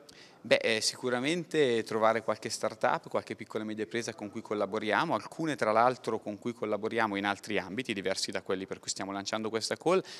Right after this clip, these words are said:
eh, ci sono. C'è un buon tessuto imprenditoriale anche qui in, in Puglia, come anche nel resto, come anche nel resto dell'Italia.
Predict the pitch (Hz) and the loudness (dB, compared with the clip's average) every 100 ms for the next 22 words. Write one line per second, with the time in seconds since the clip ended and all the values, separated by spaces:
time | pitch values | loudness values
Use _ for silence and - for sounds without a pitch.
0 | - - 107 98 - - 110 98 98 92 | -14 0 2 2 -2 0 0 -2 -4 -8
1 | - 101 98 104 117 117 113 - 120 - | -2 -2 -2 -2 -4 -2 -2 -2 -4 -2
2 | 113 107 107 110 107 - 113 113 117 120 | 0 0 -2 -4 -4 -2 0 4 4 2
3 | 98 95 - 104 113 107 104 101 101 101 | 0 -2 -8 -8 -4 -4 -4 -4 -4 -6
4 | 98 98 104 107 - 160 175 214 - 101 | -6 -6 -6 -8 -4 -4 -2 -4 -2 0
5 | 95 92 107 101 98 98 - 101 92 107 | -2 -2 -4 -4 -2 -2 -2 -2 -4 -4
6 | 110 113 110 113 - 117 117 143 127 139 | -4 -4 -4 -4 -4 -4 -4 2 2 4
7 | 160 | 0